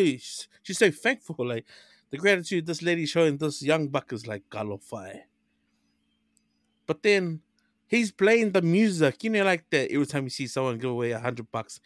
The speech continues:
and like, "Oh, why me?" He's playing that music. This is what irritates the scene, man. And galofai, she walks out the door, man, thinking, "Oh, I just wanna, you know, AirPods."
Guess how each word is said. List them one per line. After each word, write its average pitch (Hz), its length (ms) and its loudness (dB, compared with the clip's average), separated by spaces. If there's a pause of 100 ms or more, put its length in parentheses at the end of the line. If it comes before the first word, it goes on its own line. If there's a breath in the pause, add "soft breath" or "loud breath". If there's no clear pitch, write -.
(340 loud breath)
and 123 140 -6
like, 139 140 -2
"Oh, 170 100 -2
why 240 240 2
me?" 202 440 0
He's 233 220 0
playing 214 400 0
that 180 220 4
music. 131 560 2 (240 soft breath)
This 196 100 -2
is 233 140 -4
what 131 260 2
irritates 151 520 -2
the 123 160 -4
scene, 147 380 -4
man. 107 260 -8 (840 soft breath)
And 101 160 -10
galofai, 123 400 -4
she - 140 -6
walks 233 320 0
out 185 160 2
the 123 100 -2
door, 160 300 2
man, 107 220 -10 (840)
thinking, 117 560 -2 (760)
"Oh, 214 100 0
I 190 60 -2
just 180 200 -12
wanna, 165 240 -2 (160)
you 113 120 -10
know, 160 280 -8 (420)
AirPods." 170 540 2